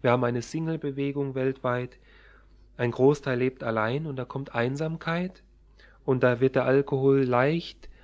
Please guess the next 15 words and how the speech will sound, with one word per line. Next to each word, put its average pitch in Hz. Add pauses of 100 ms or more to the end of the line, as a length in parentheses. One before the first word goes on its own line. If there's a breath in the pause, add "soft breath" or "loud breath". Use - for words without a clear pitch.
(100)
als -
Tröster 143 (360 soft breath)
angesehen, 120 (440 soft breath)
der 113
dann 107
hilft, 127 (240 soft breath)
allein 117
in 117
der 107
Wohnung, 120 (500 soft breath)
man 107
heitert 117
sich -
etwas 113
an 120